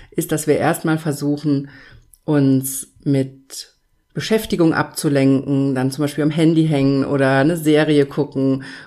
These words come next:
oder irgendwas unternehmen, damit wir abgelenkt sind. Und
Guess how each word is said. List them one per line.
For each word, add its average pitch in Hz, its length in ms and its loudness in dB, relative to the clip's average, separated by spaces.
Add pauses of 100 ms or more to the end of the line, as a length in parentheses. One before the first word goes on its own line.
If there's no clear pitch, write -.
oder 147 600 2
irgendwas 151 280 2
unternehmen, 165 760 4
damit 147 240 2
wir 160 140 0
abgelenkt 147 500 0
sind. 143 400 2
Und 143 240 -2